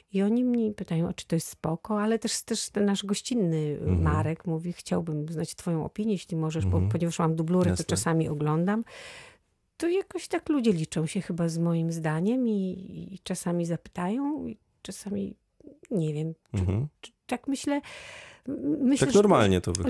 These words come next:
Speaker 2: wychodzi.
Speaker 1: prostu wnikliwie patrzę.
Speaker 2: Mhm.
Speaker 1: Myślę, że czuję to, co gram i w czym gram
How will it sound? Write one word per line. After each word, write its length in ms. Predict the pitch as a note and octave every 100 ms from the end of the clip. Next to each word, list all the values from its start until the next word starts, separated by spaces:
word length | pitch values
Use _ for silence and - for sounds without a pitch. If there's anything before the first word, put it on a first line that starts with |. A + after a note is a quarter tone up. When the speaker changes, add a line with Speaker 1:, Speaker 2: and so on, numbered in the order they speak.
| A#3+
Speaker 2:
wychodzi. 200 | - D#4
Speaker 1:
prostu 300 | E4 - D#4
wnikliwie 880 | B3+ D4 C#4+ - C#4+ C#4 B3 B3+ C4+ - _ _ _ -
patrzę. 560 | A3+ G3 - - G3 G3+ B3+ C#4+
Speaker 2:
Mhm. 500 | F2+ F#2+ A#2+ - A3
Speaker 1:
Myślę, 240 | A#3+ - A#3+
że 100 | A#3 A3+ -
czuję 840 | - - - - C#4 C#4 A#3 G#3
to, 460 | - A3+ G#3 F#3+ -
co 200 | - A#3
gram 360 | G#3 F#3+ F3+ F3
i 80 | -
w 140 | -
czym 300 | - A#3+ G#3
gram 380 | F3+ F3 E3+ E3+